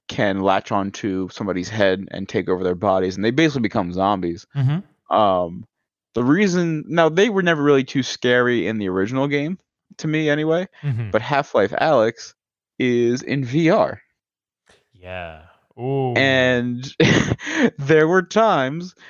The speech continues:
Speaker 1: where I had to, like, pause the game and take the headset off and be like, "Let me catch my breath." <laughs>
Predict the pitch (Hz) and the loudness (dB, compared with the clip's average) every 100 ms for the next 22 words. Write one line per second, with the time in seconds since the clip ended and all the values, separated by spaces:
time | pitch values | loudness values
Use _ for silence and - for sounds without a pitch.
0 | - _ 143 143 - 135 143 147 143 139 | -20 _ 2 2 2 0 0 -2 0 0
1 | 127 - - 131 139 156 151 135 139 127 | -2 -8 0 2 2 0 -8 -2 0 0
2 | 127 - 123 - 120 160 160 123 107 107 | -2 -4 -4 -6 -4 -4 0 0 2 0
3 | 110 110 104 98 - - - _ _ - | -2 -2 0 -2 -6 -20 -20 _ _ -10
4 | 101 113 135 127 160 170 143 147 - - | -10 -4 -4 -2 -6 0 2 2 0 -6
5 | - - - - | -4 -2 2 0